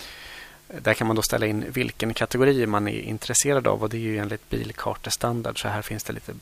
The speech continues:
bensinstationer och flyg och annat, så att jag har ställt in den på restaurang.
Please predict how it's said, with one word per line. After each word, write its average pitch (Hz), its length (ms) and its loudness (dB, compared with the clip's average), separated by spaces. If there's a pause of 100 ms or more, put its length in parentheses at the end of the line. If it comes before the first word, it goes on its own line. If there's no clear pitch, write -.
(160)
bensinstationer 110 880 -4
och 117 300 -8
flyg 117 420 -2
och - 320 -4
annat, 113 320 -4
så - 120 -2
att - 120 -8
jag 107 80 0
har 107 160 -4
ställt - 320 -6
in 98 60 -8
den 107 80 -6
på - 100 -6
restaurang. 127 580 0